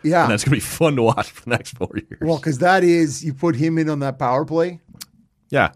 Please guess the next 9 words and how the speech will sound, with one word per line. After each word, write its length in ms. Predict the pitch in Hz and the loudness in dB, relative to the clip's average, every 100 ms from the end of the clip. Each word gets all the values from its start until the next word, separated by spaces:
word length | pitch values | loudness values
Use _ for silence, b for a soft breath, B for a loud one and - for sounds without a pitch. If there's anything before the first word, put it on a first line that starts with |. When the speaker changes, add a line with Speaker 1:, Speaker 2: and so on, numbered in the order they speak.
| _ | _
Speaker 2:
which 100 | - | -2
is 40 | |
already, 300 | 98 90 95 | 0 2 0
like, 280 | 80 76 - | -2 -4 -6
historically 560 | - - - 82 82 90 | -8 -6 -2 -4 -4 -4
good. 280 | 82 82 87 - | -2 -2 -4 -6
Speaker 1:
Yeah. 280 | 147 151 - _ _ - | -2 -2 -6 _ _ -4
And 220 | 180 175 | -2 -2
so 640 | - 190 165 165 170 147 | -2 0 2 2 2 0